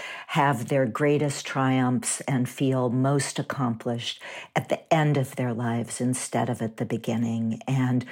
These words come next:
what we lose when we remember these, these activists for their achievements when they're younger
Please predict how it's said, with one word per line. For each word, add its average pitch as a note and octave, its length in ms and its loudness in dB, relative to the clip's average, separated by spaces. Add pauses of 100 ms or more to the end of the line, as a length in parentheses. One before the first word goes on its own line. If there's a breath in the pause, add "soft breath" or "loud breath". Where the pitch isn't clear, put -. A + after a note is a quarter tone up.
(340 loud breath)
what E3 260 4
we G3+ 140 4
lose E3+ 440 4
when D3+ 160 2
we C3+ 140 4
remember C3 500 2
these, A#2+ 320 -2
these C3 280 -2
activists B2 760 -2
for C3+ 160 -2
their B2+ 160 -2
achievements A#2 680 -2
when A#2 160 0
they're A#2 120 0
younger C3 720 0